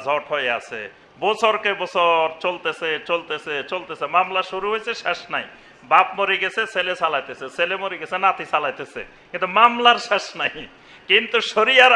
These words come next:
আইনগুলো, শরিয়ার বিধানগুলো এই যে দীর্ঘসূত্রিতা, এই দীর্ঘসূত্রিতা বন্ধ করে দিবে। শরিয়ার বিচারগুলো, ক-, কোরআন সুন্নার যে বিচারগুলো, এগুলো দ্রুত গতিতে খুব অল্প সময়ে এগুলোর বিচার হয়ে যায়। কারণ এগুলোর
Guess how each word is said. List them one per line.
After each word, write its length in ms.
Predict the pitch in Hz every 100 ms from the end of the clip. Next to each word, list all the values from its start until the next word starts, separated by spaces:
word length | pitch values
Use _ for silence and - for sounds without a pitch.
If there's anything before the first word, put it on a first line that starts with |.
| 202
আইনগুলো, 480 | 202 202 214 240 208
শরিয়ার 440 | - 220 220 208 190
বিধানগুলো 540 | 196 208 220 226 254 285 - - - -
এই 180 | 220 269
যে 120 | 247
দীর্ঘসূত্রিতা, 880 | 214 233 240 247 269 269 262 208 156 135 165
এই 140 | 196
দীর্ঘসূত্রিতা 720 | 190 208 220 233 220 220 214
বন্ধ 220 | 202 175 170
করে 220 | 170 147
দিবে। 240 | 120 107 - - - -
শরিয়ার 460 | - 185 202 214 214
বিচারগুলো, 560 | 196 208 208 196 214 233 240 - - - -
ক-, 120 | 160 170
কোরআন 280 | 185 208 190
সুন্নার 400 | 226 220 226 208
যে 80 | 208 196
বিচারগুলো, 500 | 180 190 180 180 151
এগুলো 220 | 151 190
দ্রুত 320 | 190 196 277 277
গতিতে 400 | 233 220 196 156 127 - - -
খুব 140 | 202 196
অল্প 320 | 214 233 233 269
সময়ে 340 | 269 240 226 214
এগুলোর 260 | 196 196
বিচার 300 | 190 180 160
হয়ে 220 | 139 131 113
যায়। 240 | 110 - - - - - -
কারণ 220 | 160 185
এগুলোর 360 | 180 180 208